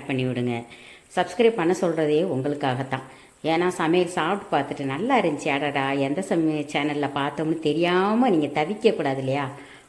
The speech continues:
அதனால தான் சப்ஸ்கிரைப் பண்ணி வைக்க சொல்றேன். இப்ப இது இன்னொரு பத்து நிமிஷம்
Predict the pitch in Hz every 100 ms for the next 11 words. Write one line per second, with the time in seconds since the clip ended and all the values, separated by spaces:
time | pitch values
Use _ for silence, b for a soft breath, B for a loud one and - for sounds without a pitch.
0 | - 113 139 226 262 143 127 240 277 240
1 | - 254 247 226 220 220 220 214 202 196
2 | 190 185 190 B B B B - 151 -
3 | 294 392 185 175 147 220 359 - 190 -
4 | 147 131 - 330